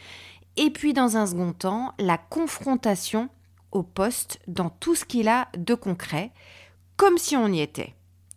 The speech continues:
En clair, le candidat doit vivre sa vie de futur embauché et prouver qu'il sera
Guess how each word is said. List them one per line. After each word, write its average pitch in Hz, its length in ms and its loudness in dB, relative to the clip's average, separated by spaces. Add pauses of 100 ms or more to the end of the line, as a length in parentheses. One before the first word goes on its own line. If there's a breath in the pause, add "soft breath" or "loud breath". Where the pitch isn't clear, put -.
(120)
En 190 120 0
clair, 175 460 -2
le 170 100 0
candidat 170 720 -2
doit 170 260 0
vivre 190 520 -2
sa 170 240 -2
vie 190 180 -4
de 196 480 -2
futur 208 560 -4
embauché 165 640 -2 (480 loud breath)
et 311 100 6
prouver 185 540 -4 (180)
qu'il 240 220 -2
sera 143 480 -6